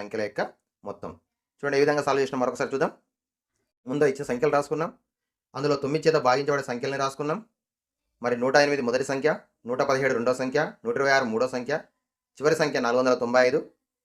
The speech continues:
ఇక్కడ వరుసగా ఉన్నటువంటి సంఖ్యల మధ్య భేదము స్థిరంగా ఉంది కాబట్టి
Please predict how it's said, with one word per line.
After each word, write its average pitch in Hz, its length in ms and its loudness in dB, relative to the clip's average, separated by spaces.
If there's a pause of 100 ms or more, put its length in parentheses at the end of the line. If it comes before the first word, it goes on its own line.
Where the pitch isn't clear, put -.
(160)
ఇక్కడ 156 200 0
వరుసగా 160 320 4
ఉన్నటువంటి 151 340 2
సంఖ్యల 135 300 -4
మధ్య 123 240 -4
భేదము 127 260 -2 (460)
స్థిరంగా 147 400 0
ఉంది 131 180 -4
కాబట్టి 127 240 2